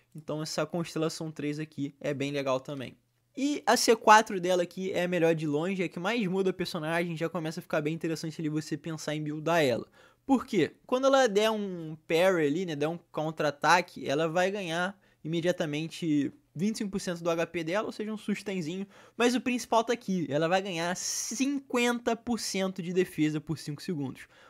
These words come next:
O tempo não é muito alto, mas é uma quantidade absurda de defesa.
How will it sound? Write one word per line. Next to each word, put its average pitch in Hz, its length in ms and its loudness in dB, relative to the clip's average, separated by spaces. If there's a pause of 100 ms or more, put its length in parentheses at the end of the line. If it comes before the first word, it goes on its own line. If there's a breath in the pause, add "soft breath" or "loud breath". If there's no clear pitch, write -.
O - 80 -2
tempo 262 320 2
não 240 80 0
é - 20 0
muito 233 300 -2
alto, 190 260 4
mas 175 200 -4
é 190 40 -2
uma 180 100 -2
quantidade 180 380 -4
absurda 196 640 0
de 180 80 -2
defesa. 170 560 0